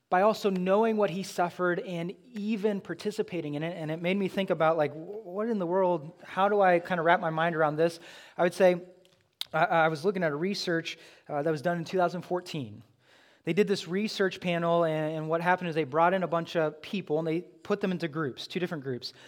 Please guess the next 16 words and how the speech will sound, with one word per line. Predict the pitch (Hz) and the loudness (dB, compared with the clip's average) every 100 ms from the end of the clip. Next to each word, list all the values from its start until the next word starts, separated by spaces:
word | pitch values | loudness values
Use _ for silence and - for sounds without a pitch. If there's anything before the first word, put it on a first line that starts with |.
| - - - | -20 -20 -2
And | 160 160 | 0 2
basically, | 180 233 240 196 | 4 4 4 0
the | 185 180 | 2 2
objective | 139 190 196 170 | 4 2 4 0
was | 165 170 170 - - - | 2 2 2 -8 -20 0
there | 165 | 0
was | 160 | 2
a | |
bucket | 135 202 202 | 4 4 4
of | 190 | 4
water, | 180 185 | 6 6
you | 175 | 2
had | 147 | 0
to | 147 | -2
retrieve | 139 - 196 | -6 -6 -6
things | 196 175 | -4 -6